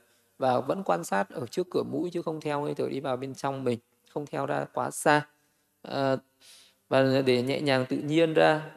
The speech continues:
và thấy hơi thở cũng vừa phải thôi, đừng chăm chú quá, đừng rõ ràng quá, đừng tập trung cao quá,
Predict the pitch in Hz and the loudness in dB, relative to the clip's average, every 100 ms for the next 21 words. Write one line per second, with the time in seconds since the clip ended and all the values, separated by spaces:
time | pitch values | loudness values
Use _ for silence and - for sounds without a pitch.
0 | 139 - 123 156 170 156 131 151 156 156 | -12 -4 -2 0 0 0 0 -2 0 0
1 | 127 135 127 131 147 135 123 120 - 151 | 2 -2 -2 -2 -2 -2 -6 -8 -8 -8
2 | 151 147 - 139 147 139 123 - 156 147 | -6 -8 -4 -4 -2 -4 -4 -6 -4 -4
3 | 127 123 - 127 143 131 120 123 - 139 | -4 -4 -4 -2 -4 -8 -8 -8 -8 -10
4 | 135 135 139 - 131 | -4 -4 -2 0 0